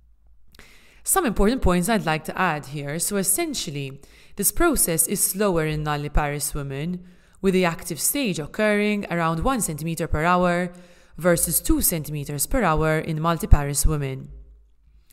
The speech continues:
In general, the duration of the active stage is usually less than twelve hours. During the first stage of labor, the membranes will rupture unless they haven't already ruptured. Okay,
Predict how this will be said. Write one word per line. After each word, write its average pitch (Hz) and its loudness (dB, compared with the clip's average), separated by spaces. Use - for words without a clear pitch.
In 180 0
general, 208 2
the 156 -2
duration 165 0
of 156 -2
the 156 0
active 143 -8
stage 160 -2
is 160 -2
usually 190 -2
less 170 0
than 196 -2
twelve 147 0
hours. 143 -2
During 254 2
the 190 2
first 185 2
stage 175 2
of 165 -2
labor, 151 -2
the 156 -2
membranes 165 0
will 170 2
rupture 156 6
unless 160 -2
they 156 0
haven't 147 -2
already 147 -2
ruptured. 151 -2
Okay, 160 -2